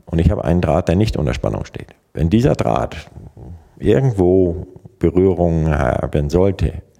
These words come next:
mit Gräsern oder mit Bewuchs, aber alleine dadurch, dass er eine andere Spannung führt, wird innerhalb des Knotens ein Funken überspringen. Dieser Funken pa-, macht erstmal gar nichts. Langfristig, mittelfristig zerstört er das Metall.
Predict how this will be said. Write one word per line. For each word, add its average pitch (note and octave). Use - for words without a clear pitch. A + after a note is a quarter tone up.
mit D#2+
Gräsern E2
oder -
mit -
Bewuchs, E2+
aber C#2+
alleine F2+
dadurch, F2
dass E2
er F#2
eine D#2+
andere D2+
Spannung G2
führt, -
wird F#2
innerhalb G#2+
des -
Knotens F#2
ein C2+
Funken -
überspringen. -
Dieser F2+
Funken B2+
pa-, E2+
macht E2+
erstmal D#2
gar C2+
nichts. -
Langfristig, D#2+
mittelfristig F#2+
zerstört F2
er D#2+
das D#2+
Metall. -